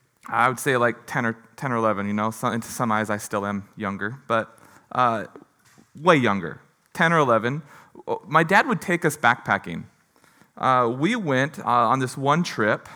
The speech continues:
with another dad and his son and their friend. There were two stops. One to, was to a lake, Peat Lake in central Washington. Uh, it was an easy three-mile hike from the, the trailhead, and, um, we arrived at the lake and enjoyed our time there.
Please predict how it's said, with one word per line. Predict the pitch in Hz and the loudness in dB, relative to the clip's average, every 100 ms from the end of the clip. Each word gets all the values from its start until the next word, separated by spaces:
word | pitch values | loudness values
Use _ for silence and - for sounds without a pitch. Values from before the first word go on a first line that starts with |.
| - - | -20 -4
with | 127 120 120 - - | 0 2 0 -10 -10
another | 131 123 123 151 | -6 -2 0 0
dad | 135 101 104 120 | 0 0 0 0
and | 110 110 | -2 -4
his | 117 120 | -4 -6
son | - 101 104 | -2 -2 -2
and | 113 104 107 | -2 -4 -6
their | 98 120 | -2 -4
friend. | - 196 95 85 - _ _ _ _ _ _ - - - - | 0 -2 -2 -6 -16 _ _ _ _ _ _ -20 -20 -20 0
There | 160 | 6
were | 160 147 | 8 8
two | - - 214 | 6 0 2
stops. | - 123 - 135 | 6 6 6 -4
One | 151 185 208 214 208 - _ _ | 4 8 8 6 2 -4 _ _
to, | 180 156 | -6 0
was | 151 - | 0 0
to | 165 | 0
a | 143 | 0
lake, | 131 107 - - - | 2 -2 -4 -16 -14
Peat | - 208 | -6 -2
Lake | 104 123 - | 0 -2 -4
in | 113 | -4
central | 127 123 143 | -4 -4 -4
Washington. | 117 98 - 113 120 170 - _ _ _ | -4 -4 -6 -10 -8 -10 -12 _ _ _
Uh, | - 127 | -4 -2
it | |
was | 143 | 0
an | 175 | -2
easy | 185 170 185 | -2 -2 -2
three-mile | 175 - 156 160 151 156 160 | -6 -4 -2 2 4 4 2
hike | 131 127 117 | 0 -2 -2
from | 135 131 | -8 -6
the, | 127 120 - 98 | -6 -8 -16 -10
the | 123 | -10
trailhead, | 120 113 104 110 110 113 | -8 -4 -4 0 -2 -2
and, | 107 98 _ - _ - | -6 -8 _ -20 _ -6
um, | 110 107 101 | -4 -2 -4
we | 113 131 135 78 | -4 -4 -4 -6
arrived | 120 113 117 120 | -4 0 0 0
at | 117 | -4
the | |
lake | 117 120 123 | 0 -2 -2
and | 123 120 | -4 -4
enjoyed | 131 139 156 | -2 0 2
our | 160 | 2
time | 196 220 226 | 2 2 4
there. | 104 87 | 2 0